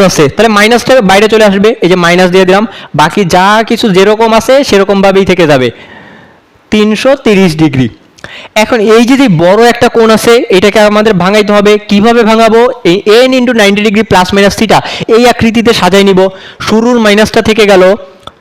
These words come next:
আচ্ছা, এখানে আমি একটা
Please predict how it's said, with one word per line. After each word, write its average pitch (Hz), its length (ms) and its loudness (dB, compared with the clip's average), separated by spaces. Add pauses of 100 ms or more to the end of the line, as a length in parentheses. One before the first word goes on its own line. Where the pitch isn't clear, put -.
(2250)
আচ্ছা, - 280 -8 (400)
এখানে 175 200 -2
আমি 180 120 -2
একটা 220 120 -2